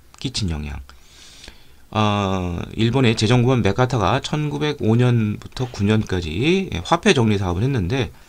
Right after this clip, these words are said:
뭐, 황실 재산을, 대한제국 황실 재산을, 뭐, 어,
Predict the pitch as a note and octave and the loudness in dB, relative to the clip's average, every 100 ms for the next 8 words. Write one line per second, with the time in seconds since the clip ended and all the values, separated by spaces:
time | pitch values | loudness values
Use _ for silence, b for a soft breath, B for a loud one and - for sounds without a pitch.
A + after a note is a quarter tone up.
0 | b b b b b b b F#2+ F#2 F2 | b b b b b b b -2 0 0
1 | F2+ E3 F3+ E3+ A#2 A2 A#2 G2 G2+ A2 | 2 2 2 2 2 4 2 2 2 4
2 | A2+ A2 A#2+ A#2+ G2+ A2 D3+ F#3+ - b | 4 2 2 0 0 2 2 0 -4 b
3 | b b b F2+ E2 - A#1+ - - - | b b b -6 -4 -6 -10 -14 -20 -18
4 | - - | -10 -8